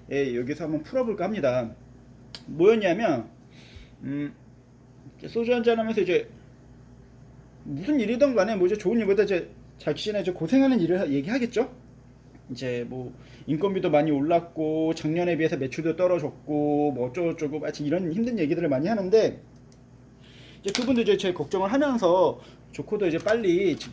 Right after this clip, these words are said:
직원, 괜찮은 직원 빨리 뽑아서 이제 휴무도 좀 만들고." 뭐, 이런 얘기들을 많이 해요. 근데 이제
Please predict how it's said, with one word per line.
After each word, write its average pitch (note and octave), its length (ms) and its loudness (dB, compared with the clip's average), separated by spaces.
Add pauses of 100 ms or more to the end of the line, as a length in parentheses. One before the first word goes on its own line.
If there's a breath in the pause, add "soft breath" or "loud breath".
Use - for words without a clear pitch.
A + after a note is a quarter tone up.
직원, D#3+ 680 0
괜찮은 F#3+ 400 -6
직원 D#3+ 280 0
빨리 F#3+ 180 -4
뽑아서 A3 640 0
이제 C3+ 120 -2
휴무도 A3+ 400 -6
좀 G3 120 -4
만들고." D3 560 0
뭐, D3+ 100 0
이런 D#3 200 0
얘기들을 D3 300 -2
많이 C3+ 240 0
해요. E3 420 0
근데 A#2+ 180 -4
이제 A#2 240 -4